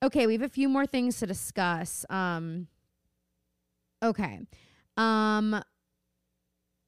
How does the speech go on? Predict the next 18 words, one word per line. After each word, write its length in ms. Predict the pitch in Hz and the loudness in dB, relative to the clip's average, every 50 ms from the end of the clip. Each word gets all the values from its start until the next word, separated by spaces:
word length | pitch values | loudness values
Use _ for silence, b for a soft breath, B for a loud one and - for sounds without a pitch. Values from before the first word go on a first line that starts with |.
| _ _ _ _ _ _ _ | _ _ _ _ _ _ _
I 160 | 226 240 262 | 0 2 2
wrote 280 | 302 339 370 392 392 - | 4 4 2 2 0 0
something. 480 | 359 359 349 294 277 339 320 320 320 277 | -2 -2 0 0 0 0 0 0 0 0
Yeah. 540 | 220 233 226 202 180 160 151 151 131 - - - _ - | 0 2 2 2 2 0 -2 -6 -10 -12 -14 -16 _ -4
It's 200 | 269 302 - - | -4 -2 -2 0
insane 460 | 311 302 302 254 - 302 294 302 294 | 0 0 0 0 0 0 2 2 2
how 140 | 294 294 294 | 2 2 2
much 240 | 269 262 254 - 240 | 2 2 0 0 -2
I 60 | 220 | -2
love 240 | 202 196 185 165 - | -2 -2 -2 -2 -2
Pinterest. 680 | - 185 170 151 - - 87 - - - - - - b b b b b b b b b b b b _ - - _ _ _ _ - | -2 -2 -2 -4 -6 -8 -10 -10 -10 -12 -12 -12 -14 b b b b b b b b b b b b _ -20 -20 _ _ _ _ -2
My, 420 | 262 262 269 285 302 302 330 359 | 0 0 2 2 2 2 2 4
how 160 | 359 370 370 | 4 2 2
things 280 | 370 - 359 349 320 - | 2 2 0 0 0 2
have 180 | 320 302 214 - | 0 0 0 -2
come 280 | - - 233 220 220 | -4 -2 0 0 0
full 180 | - - 180 180 | 0 0 -2 -2
circle. 580 | - - 107 - - - - - - - - | -2 -4 -6 -6 -8 -8 -12 -12 -12 -12 -14